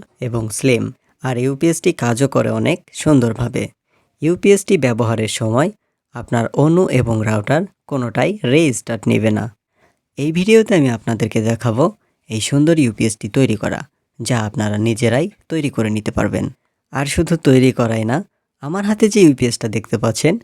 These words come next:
এটিও আপনি নিতে পারেন, তবে সেটা আপনাকে জিতে নিতে হবে। আর ইউপিএসটি নেওয়ার জন্য আপনাকে খুব বেশি কষ্ট করতে হবে না। সম্পূর্ণ ভিডিওটি দেখবেন,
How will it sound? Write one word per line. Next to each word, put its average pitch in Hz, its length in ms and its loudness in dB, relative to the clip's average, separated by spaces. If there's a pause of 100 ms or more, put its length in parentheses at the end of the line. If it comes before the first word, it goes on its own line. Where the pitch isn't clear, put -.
(300)
এটিও 185 300 6
আপনি 123 280 -2
নিতে 120 260 2
পারেন, - 280 -6 (280)
তবে 123 220 -4
সেটা - 260 -4
আপনাকে 117 340 0 (320)
জিতে 156 320 4
নিতে 117 240 -4
হবে। 110 260 -6 (760)
আর 127 180 2 (140)
ইউপিএসটি 208 560 2
নেওয়ার 143 260 4
জন্য 110 240 0 (140)
আপনাকে 117 440 -2
খুব 165 200 0 (100)
বেশি 190 240 2
কষ্ট - 260 -2 (120)
করতে 117 220 -4
হবে 110 300 0
না। 151 60 2 (460)
সম্পূর্ণ 190 480 2
ভিডিওটি 113 460 0
দেখবেন, 110 380 0